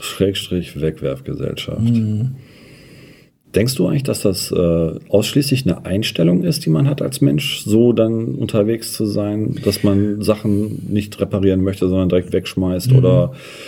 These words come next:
Speaker 1: immer auch dieses Ego zu haben, ich will das neueste, beste, geilste Handy haben zum Beispiel oder so?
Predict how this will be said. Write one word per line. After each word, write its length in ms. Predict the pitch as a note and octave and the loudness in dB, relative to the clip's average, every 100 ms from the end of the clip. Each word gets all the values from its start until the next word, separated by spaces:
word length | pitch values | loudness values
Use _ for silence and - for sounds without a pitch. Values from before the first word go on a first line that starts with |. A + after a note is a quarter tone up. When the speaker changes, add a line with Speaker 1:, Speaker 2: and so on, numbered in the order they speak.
| - - | -20 0
Speaker 1:
immer 480 | A2+ G#2 F#2+ F2+ - - - - - - - - - | 2 4 2 -2 -6 -10 -12 -14 -16 -14 -14 -16 -8
auch 160 | - G#2+ | -2 0
dieses 340 | - G#2 G2+ | 2 2 2
Ego 280 | G2+ A2+ A2 | 0 2 2
zu 200 | - G2+ | 2 -2
haben, 180 | F#2+ G2 | 0 0
ich 140 | G#2 G#2 | 0 -2
will 100 | F#2+ | 2
das 260 | F#2+ - | 0 0
neueste, 440 | G2 G2+ G2+ F#2 F2+ | 0 0 0 0 0
beste, 400 | F2+ - - F2 | -2 -8 -2 0
geilste 540 | F2+ F#2 - F2+ E2 | 2 0 -2 0 0
Handy 280 | D#2+ A2 G#2+ | 0 -2 -2
haben 260 | G2+ F#2+ F#2+ | -2 -2 -2
zum 220 | F#2+ F2+ | -2 0
Beispiel 360 | F2+ F2+ - F2 | 0 -2 -4 -2
oder 200 | F2 E2+ | 2 2
so? 220 | F2+ | 2